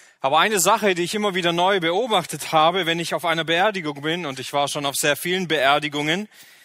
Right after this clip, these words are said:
habe ich jedes Mal neu beobachten können.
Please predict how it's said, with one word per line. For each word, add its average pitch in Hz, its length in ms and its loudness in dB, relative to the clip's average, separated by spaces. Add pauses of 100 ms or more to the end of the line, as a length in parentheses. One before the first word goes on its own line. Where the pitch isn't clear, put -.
(520)
habe 160 160 0
ich 151 100 -6
jedes 233 320 -2
Mal 190 240 2
neu 196 240 0
beobachten 175 640 -2
können. 147 460 -4